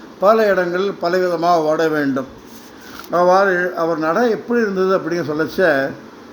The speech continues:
அவர் சொல்ற சுந்த-, அதாவது சுசுந்தர பு-, சு-, சு-, சுசுந்தர புஜாஹ்வியம் மத்து நிபீய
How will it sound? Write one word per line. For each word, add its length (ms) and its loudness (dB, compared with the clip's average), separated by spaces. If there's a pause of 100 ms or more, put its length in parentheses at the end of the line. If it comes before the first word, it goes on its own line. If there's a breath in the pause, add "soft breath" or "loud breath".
(180)
அவர் 200 0
சொல்ற 440 2 (1700)
சுந்த-, 540 2
அதாவது 760 0 (720)
சுசுந்தர 720 2
பு-, 240 -8
சு-, 380 -6
சு-, 160 -4
சுசுந்தர 600 -2
புஜாஹ்வியம் 840 0 (140)
மத்து 280 -4
நிபீய 540 -4